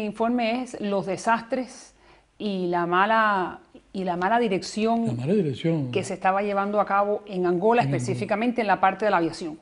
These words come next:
Speaker 2: En, en la parte de, de la aviación. Entonces, le digo, "Ok, está bien, mira,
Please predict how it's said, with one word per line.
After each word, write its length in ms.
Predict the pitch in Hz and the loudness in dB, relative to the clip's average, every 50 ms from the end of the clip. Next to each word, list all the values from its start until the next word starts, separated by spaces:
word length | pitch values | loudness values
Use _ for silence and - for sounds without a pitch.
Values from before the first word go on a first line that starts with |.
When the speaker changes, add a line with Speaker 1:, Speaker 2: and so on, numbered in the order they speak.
| _ - | _ -8
Speaker 2:
En, 240 | 147 139 135 135 139 - | -4 -2 -2 -2 -4 -4
en 140 | 139 135 123 | -4 -4 -4
la 160 | 123 117 113 | -4 -6 -4
parte 300 | - 156 165 165 - 160 | -4 -4 -2 0 0 0
de, 440 | 147 139 131 127 123 120 117 120 123 | 2 2 0 0 -2 -4 -6 -8 -6
de 100 | 127 131 | -6 -6
la 80 | 127 | -4
aviación. 540 | 131 139 147 135 113 - 147 131 117 110 110 - _ _ _ - | -4 -4 -4 -4 -2 -2 -2 -2 -2 -4 -10 -14 _ _ _ -8
Entonces, 600 | 131 131 131 - 240 226 233 - 170 156 143 127 - - - - - - _ | -8 2 6 8 8 8 8 4 4 6 6 4 2 -4 -16 -20 -20 -12 _
le 100 | - 143 | 2 4
digo, 140 | 151 135 131 165 | 6 6 6 4
"Ok, 120 | 226 - 233 | 2 4 4
está 260 | 247 285 262 277 247 | 2 2 4 2 2
bien, 260 | 240 240 277 294 247 | 2 2 2 4 4
mira, 140 | 214 233 254 | 4 2 2